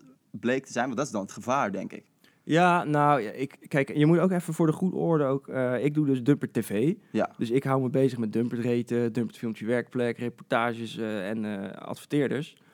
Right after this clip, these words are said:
Speaker 2: En dan heb je Dumpert punt N L. Daar zit een eigen team op. Er zijn een aantal moderators. Die
Speaker 1: Hoeveel mensen zijn dat?
Speaker 2: Vier.
Speaker 1: Mhm.
Speaker 2: O-, eh, ja, denk ik. Maar die zitten ook niet,
Speaker 1: <laughs>
Speaker 2: die zitten ook niet
Speaker 1: Zo
Speaker 2: op
Speaker 1: goed
Speaker 2: ons.
Speaker 1: ken je ze.
Speaker 2: Nee, ik ken ze allemaal persoonlijk.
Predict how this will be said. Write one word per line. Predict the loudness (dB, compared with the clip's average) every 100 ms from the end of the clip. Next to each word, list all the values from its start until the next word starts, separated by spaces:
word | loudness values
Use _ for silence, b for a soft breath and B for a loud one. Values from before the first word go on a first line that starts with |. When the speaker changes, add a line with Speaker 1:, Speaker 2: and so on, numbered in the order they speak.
| b b
Speaker 2:
En | b
dan | -4
heb | -2
je | 0
Dumpert | 2 2 2 -2 0
punt | 0 2
N | 0
L. | -2 -6 -12 b b
Daar | -4 -2
zit | -2
een | -4
eigen | -4 -4 -2 -2 -2 -4 -4
team | 0 2 2
op. | 0 -4 -18
Er | -10
zijn | -6 -4
een |
aantal | -4 -4 -2
moderators. | 0 0 0 0 -4 -6
Die | -6
Speaker 1:
Hoeveel | -4 0
mensen | 2 0 -2
zijn | -4 -4
dat? | -8 -6
Speaker 2:
Vier. | 0 0 -2 -10 -12
Speaker 1:
Mhm. | -12 -12 -18
Speaker 2:
O-, | -8 -6 -2
eh, | -2 -2 -4 -6
ja, | -6 -4 -4
denk | -4 -4 -4
ik. | -8 -6
Maar | -2 -2 -2
die | 0
zitten | 0 2 0
ook | 2
niet, | 0 -2 -16
Speaker 1:
<laughs> | -8
Speaker 2:
die | -2 0
zitten | 4 4
ook | 4
niet | 2 4
Speaker 1:
Zo |
Speaker 2:
op | 6
Speaker 1:
goed | 6
Speaker 2:
ons. | 4
Speaker 1:
ken | 2
je | 2
ze. | -2 -6 0
Speaker 2:
Nee, | 6 8 10
ik | 8
ken | 6 4
ze | 4
allemaal | 4 4
persoonlijk. | 2 0 2 2 0